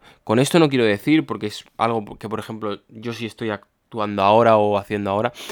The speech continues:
que no, no tengas que tener etapas y épocas de tu vida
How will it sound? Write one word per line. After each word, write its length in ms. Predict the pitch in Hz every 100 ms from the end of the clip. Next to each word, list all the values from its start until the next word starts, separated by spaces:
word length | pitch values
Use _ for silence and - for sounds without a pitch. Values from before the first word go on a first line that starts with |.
| -
que 120 | - 104
no, 360 | 110 135 139 -
no 260 | - 139 120
tengas 220 | 139 139
que 100 | 131
tener 300 | 117 120 - _
etapas 580 | 123 117 113 120 135 -
y 60 |
épocas 320 | 110 123 123 117
de 120 | 107
tu 100 | 101
vida 300 | 107 120